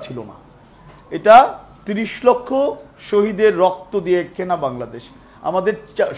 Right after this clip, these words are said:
সংবিধানের চারটা মূলনীতি যেন আমরা ভুলে না যাই, গণতন্ত্র, অসাম্প্রদায়িকতা, সাম্যবাদ বা সমাজতন্ত্র এবং বাঙালি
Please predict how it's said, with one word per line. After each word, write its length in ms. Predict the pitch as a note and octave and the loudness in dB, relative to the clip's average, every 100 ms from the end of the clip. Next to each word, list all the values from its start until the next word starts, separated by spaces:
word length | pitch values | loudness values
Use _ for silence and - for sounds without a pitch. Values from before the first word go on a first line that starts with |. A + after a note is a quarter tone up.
| F3+ | -6
সংবিধানের 580 | F#3+ G3+ G#3+ A3+ A#3+ A#3+ - | -6 -4 -4 -2 -4 -6 -4
চারটা 400 | F#3 - - A#3 | -4 -4 -4 -4
মূলনীতি 480 | G3 G3 G3 G3+ G#3 F#3+ | -2 -6 -6 -10 -12 -12
যেন 100 | E3+ D#3 | -8 -8
আমরা 140 | C#3+ B2+ | -10 -12
ভুলে 180 | D3 C3+ A2+ | -12 -14 -14
না 40 | G2 | -16
যাই, 140 | A2 - - - _ - _ _ _ - - - C3+ | -18 -20 -20 -20 _ -20 _ _ _ -20 -20 -20 -6
গণতন্ত্র, 540 | E3 E3 E3+ F#3 F3+ B3 C#4 - - - _ - _ _ _ _ - - - - - - - - | -6 -4 -6 -8 -6 -4 -4 -6 -20 -20 _ -20 _ _ _ _ -20 -20 -20 -20 -20 -20 -20 -12
অসাম্প্রদায়িকতা, 1160 | C3+ D3 F#3 F#3 F#3+ G#3 G#3 G#3+ G#3+ A3+ A3 B3 C4+ - - - - - | -8 -4 -2 -4 -4 -2 2 2 0 -6 -4 -4 -4 -10 -20 -20 -18 -4
সাম্যবাদ 560 | F3 F3+ G3 G3 G3+ G#3 G#3+ | -4 -2 -4 2 2 2 -4
বা 60 | G#3+ | -6
সমাজতন্ত্র 600 | G#3 G#3+ - A#3 A3+ C4+ C#4+ - - - - - - D#3+ | -6 -8 -8 -12 -10 -8 -6 -8 -16 -20 -20 -20 -10 -6
এবং 180 | A3+ C4+ - - - - - - - _ - - - - | -6 -8 -12 -20 -20 -20 -20 -20 -20 _ -20 -20 -20 -6
বাঙালি 420 | D#3 F#3+ G3 A3+ | 0 0 0 -2